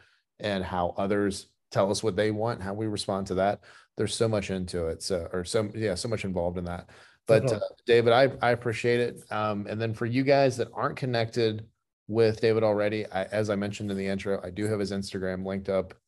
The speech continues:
Speaker 1: in the show notes here. But, uh, but yeah, man, this was fun.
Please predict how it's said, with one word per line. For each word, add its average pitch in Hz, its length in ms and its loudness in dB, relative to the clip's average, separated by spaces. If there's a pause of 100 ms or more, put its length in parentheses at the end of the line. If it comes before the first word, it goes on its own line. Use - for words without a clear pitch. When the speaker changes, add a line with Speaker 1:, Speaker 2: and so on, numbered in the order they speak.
Speaker 1:
in 95 120 -10
the 90 80 -6
show 113 220 -2
notes 113 240 -2
here. 113 360 4 (380)
But, 117 260 2
uh, 107 260 6
but 107 100 -2
yeah, 135 140 0
man, 120 240 -2 (240)
this 131 120 -8
was 160 140 -4
fun. 135 260 2